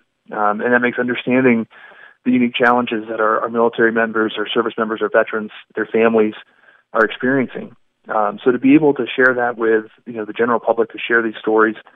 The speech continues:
uh, to create a better understanding of, of the sacrifice that's been made, uh, to make sure that we have the freedom that we have. Um, you know, that's not only just something that, that I think is, is, is interesting history, but, um, you know, really a way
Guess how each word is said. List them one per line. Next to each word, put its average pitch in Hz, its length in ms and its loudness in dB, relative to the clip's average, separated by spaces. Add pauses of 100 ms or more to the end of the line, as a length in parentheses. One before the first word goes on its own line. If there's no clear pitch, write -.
(360)
uh, 107 300 2
to - 140 -12
create 127 180 4
a 120 120 0 (140)
better 135 220 6
understanding 117 580 -2
of, 104 180 -10
of 110 120 -8
the 104 80 -8 (100)
sacrifice 117 500 2
that's - 140 -14
been 104 160 -2
made, 110 360 0 (440)
uh, 104 460 4 (140)
to - 60 -14
make 120 160 -2
sure 135 140 2
that 127 160 4
we 120 120 -4
have 156 200 -2 (180)
the 117 60 -4
freedom 104 300 -4
that 110 120 -8
we - 120 -10
have. - 240 -4 (440)
Um, 104 420 -4
you 131 100 -6
know, 123 60 2
that's 139 140 2
not 143 120 6
only 131 160 4
just 117 180 -8
something 117 220 -4
that, 110 140 0 (120)
that 113 160 -4
I 113 100 0
think 120 240 -6
is, 107 120 -6 (240)
is, - 100 -2 (100)
is - 160 -6
interesting 120 400 -2
history, 151 440 0 (500)
but, 120 260 2
um, 104 380 2
you 117 80 -12
know, 110 80 -6
really 135 260 6
a 131 60 6
way 120 180 2